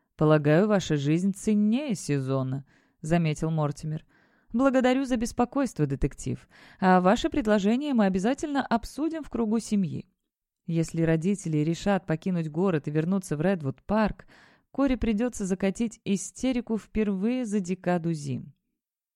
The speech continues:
И у меня будет просьба. Если вам что-то удастся узнать, не скрывайте это от следствия.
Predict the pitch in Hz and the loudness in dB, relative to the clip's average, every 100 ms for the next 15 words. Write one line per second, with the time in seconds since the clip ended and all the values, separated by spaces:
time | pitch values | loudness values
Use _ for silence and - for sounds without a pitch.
0 | _ - 220 220 226 269 170 135 - 135 | _ 2 4 4 4 2 0 -2 -2 -4
1 | 127 - 139 _ - - 208 220 220 214 | -2 -6 -14 _ -20 -8 0 2 4 2
2 | 208 - 208 202 - 202 196 160 - 165 | 2 -2 -2 -2 -2 2 4 2 0 -2
3 | 160 165 233 220 - _ _ _ _ _ | 0 2 0 0 -6 _ _ _ _ _
4 | _ _ - 220 247 - 277 208 120 160 | _ _ -8 -4 -4 -4 -2 0 0 -4
5 | 131 123 123 - _ 156 147 - 127 - | -8 -8 -8 -10 _ -6 -4 -2 -4 -4
6 | - - - | -12 -14 -14